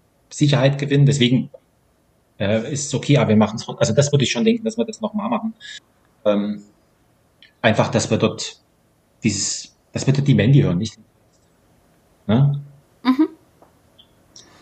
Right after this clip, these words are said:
Speaker 1: Ähm, das mal so als
Speaker 2: Genau,
Speaker 1: Aber
Speaker 2: da
Speaker 1: ich fand
Speaker 2: muss
Speaker 1: das
Speaker 2: ich immer
Speaker 1: trotzdem,
Speaker 2: selber
Speaker 1: also,
Speaker 2: hören, wie weit.
Speaker 1: äh,
Speaker 2: Hm?
Speaker 1: wie das, äh, die zehn dreiundvierzig oder sowas geht das.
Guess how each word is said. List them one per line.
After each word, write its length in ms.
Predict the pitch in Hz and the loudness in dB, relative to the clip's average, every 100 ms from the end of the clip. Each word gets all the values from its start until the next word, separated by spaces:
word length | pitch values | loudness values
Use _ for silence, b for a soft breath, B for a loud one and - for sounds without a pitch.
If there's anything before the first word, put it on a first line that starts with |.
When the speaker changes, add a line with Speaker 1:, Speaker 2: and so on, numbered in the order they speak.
| b b _ | b b _
Speaker 1:
Ähm, 300 | 101 95 92 | -2 -2 -2
das 160 | - - | -6 -4
mal 100 | 110 | -4
so 160 | 98 104 | 0 0
als 480 | 95 90 - - - _ _ _ _ _ _ _ _ B B B _ | 0 -2 -4 -10 -14 _ _ _ _ _ _ _ _ B B B _
Speaker 2:
Genau, 160 | 202 | 2
Speaker 1:
Aber 80 | 190 | 4
Speaker 2:
da 60 | 196 | 4
Speaker 1:
ich 60 | |
fand 40 | 202 | 4
Speaker 2:
muss 60 | 208 | 2
Speaker 1:
das 80 | |
Speaker 2:
ich 60 | - | 0
immer 80 | - | 0
Speaker 1:
trotzdem, 160 | 214 220 | 2 2
Speaker 2:
selber 160 | 208 | 2
Speaker 1:
also, 120 | 226 | 0
Speaker 2:
hören, 140 | 226 214 | -2 -4
wie 120 | 214 | -4
weit. 260 | 220 - - - _ _ _ _ _ - 117 | -4 -4 -12 -20 _ _ _ _ _ -12 -6
Speaker 1:
äh, 120 | 127 | -2
Speaker 2:
Hm? 240 | 95 95 | -2 -4
Speaker 1:
wie 100 | 117 | -4
das, 260 | 113 107 - - | -2 -2 -2 0
äh, 280 | 104 104 107 - - _ _ _ _ _ _ | 4 4 2 -6 -20 _ _ _ _ _ _
die 400 | 101 113 110 - - - _ | 0 2 2 -2 -12 -12 _
zehn 260 | - 123 120 | 0 4 4
dreiundvierzig 580 | - 107 110 117 - 113 | 2 0 2 0 2 0
oder 160 | 92 87 | 0 -2
sowas 260 | - 87 | -4 -4
geht 140 | 92 - | -6 -6
das. 320 | 87 - | -8 -10